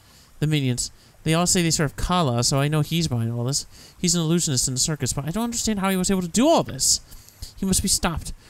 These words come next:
before he hurts any more people. Please, if, if you release him from a chains,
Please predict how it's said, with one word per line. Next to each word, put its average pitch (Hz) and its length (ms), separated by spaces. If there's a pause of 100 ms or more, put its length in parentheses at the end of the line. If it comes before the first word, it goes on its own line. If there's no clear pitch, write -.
(140)
before 151 220
he 143 40
hurts 143 220
any 143 80
more 127 160
people. 117 300
Please, 185 420 (200)
if, 170 120
if 147 220
you 131 80
release 160 260
him 180 80
from 202 140
a 202 40
chains, 147 300